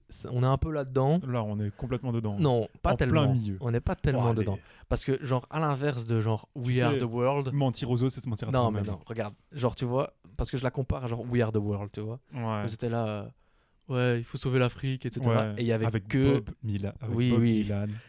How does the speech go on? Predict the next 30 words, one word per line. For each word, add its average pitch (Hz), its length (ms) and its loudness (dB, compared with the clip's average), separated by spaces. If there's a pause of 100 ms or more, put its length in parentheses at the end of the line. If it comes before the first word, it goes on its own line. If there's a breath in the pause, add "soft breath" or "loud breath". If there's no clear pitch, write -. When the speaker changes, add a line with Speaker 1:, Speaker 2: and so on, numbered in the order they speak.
(120)
Speaker 1:
Mais 120 100 0
il 117 40 4
y 113 40 4
avait 113 120 2
que 170 140 2
des 139 180 4
artistes 123 300 -2
américains 113 600 0
qui - 100 -16
chantaient 120 320 0
We 123 240 2
Are 110 120 2
the 113 40 0
World, 113 340 -2
tu - 60 -12
vois. 110 120 -4
Mais 107 120 -6
non, 107 80 -4
mais 104 400 -6 (160)
bullshit 113 400 -4
à 107 60 2
mort, 131 280 2
quoi. 151 180 0 (360 loud breath)
Alors 113 160 0
que 135 80 -4
là, 147 80 2
ils 131 100 0
ont 117 40 -4
quand 135 140 -6
même 127 220 -4